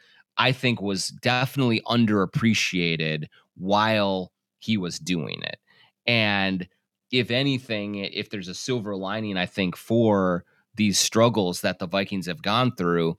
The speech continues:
it's that there is a m-, more clarity on the kind of quarterback that Kirk Cousins has been, uh, in this offense. And I know Justin Jefferson <laughs> is feeling it. I think I've seen more and more comments,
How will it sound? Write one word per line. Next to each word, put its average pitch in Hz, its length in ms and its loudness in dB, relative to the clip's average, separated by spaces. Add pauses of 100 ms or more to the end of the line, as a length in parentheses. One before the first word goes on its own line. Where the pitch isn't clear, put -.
(500)
it's 113 260 -2
that 107 240 2
there 107 200 4
is 127 480 4
a 104 160 2
m-, 101 260 0 (400)
more 127 380 4
clarity 98 1000 2 (440)
on 104 180 0
the 87 80 -4
kind 110 320 -2
of 90 120 -6
quarterback 87 640 -4
that 78 180 -8
Kirk 95 240 -6
Cousins 87 420 -4
has 85 220 -6
been, 80 520 -2 (420)
uh, 87 420 2
in 113 180 0
this 95 200 -2
offense. 80 600 -2 (120)
And 92 500 0 (460)
I 90 60 -2
know 90 120 -4
Justin 98 400 -4
Jefferson 117 480 0
<laughs> - 0 -
is 117 100 -4
feeling 113 360 0
it. 113 140 -2 (280)
I - 80 -6
think 113 320 -2 (200)
I've 95 200 -2
seen 107 320 2
more 104 320 4
and 101 80 6
more 98 180 4
comments, 110 680 2